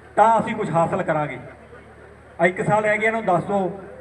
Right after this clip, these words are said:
ਇੱਕ ਵਾਰੀ ਜਦੋਂ ਪਿੰਡਾਂ ਦੀ ਸੱਥਾਂ ਵਿੱਚ ਵੜਨ ਦਾ ਘੇਰੋ, ਇਹਨਾਂ ਨੂੰ ਸਵਾਲ ਕਰੋ, "ਸਾਡੇ ਹੱਕ ਕਿੱਥੇ ਗਏ? ਜਿਹੜੇ ਵਾਅਦੇ ਕੀਤੇ ਹੈ,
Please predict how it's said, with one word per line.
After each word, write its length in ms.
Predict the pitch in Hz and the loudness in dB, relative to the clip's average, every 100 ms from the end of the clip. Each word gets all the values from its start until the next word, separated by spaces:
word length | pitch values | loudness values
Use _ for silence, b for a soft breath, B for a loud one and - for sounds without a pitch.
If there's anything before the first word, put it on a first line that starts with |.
| - | -8
ਇੱਕ 160 | 180 175 | -8 -4
ਵਾਰੀ 140 | 190 | -4
ਜਦੋਂ 180 | 185 202 | -4 -6
ਪਿੰਡਾਂ 280 | 202 180 180 | -4 -2 -2
ਦੀ 120 | 185 | -2
ਸੱਥਾਂ 300 | 165 151 170 | -4 -2 -2
ਵਿੱਚ 140 | 175 175 | -2 0
ਵੜਨ 240 | 156 156 | 0 0
ਦਾ 100 | 180 | -4
ਘੇਰੋ, 400 | 180 214 170 185 | -4 -2 0 2
ਇਹਨਾਂ 120 | 185 | 0
ਨੂੰ 100 | 180 | -4
ਸਵਾਲ 360 | 170 160 190 220 | 0 4 4 4
ਕਰੋ, 240 | 220 226 | 0 -2
"ਸਾਡੇ 280 | 214 202 214 | -2 0 0
ਹੱਕ 240 | 165 185 | 0 -2
ਕਿੱਥੇ 320 | 214 185 196 175 | -6 -6 -4 -2
ਗਏ? 160 | 160 - - - | -4 -8 -18 -10
ਜਿਹੜੇ 200 | 196 254 | 0 2
ਵਾਅਦੇ 300 | 214 196 254 | 4 4 4
ਕੀਤੇ 360 | 262 233 233 226 | 2 0 -2 2
ਹੈ, 400 | 220 175 - | 2 2 -4